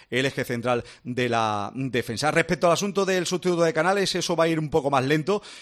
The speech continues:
El Betis ya ha llamado a varias puertas, y con esto remato la información del Betis.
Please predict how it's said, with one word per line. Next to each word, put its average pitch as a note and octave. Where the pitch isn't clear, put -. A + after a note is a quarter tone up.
El C#3
Betis E3
ya D#3
ha -
llamado D3+
a C#3+
varias C#3
puertas, D#3+
y C3
con A#2
esto C3
remato B2
la B2
información B2
del A#2+
Betis. F#3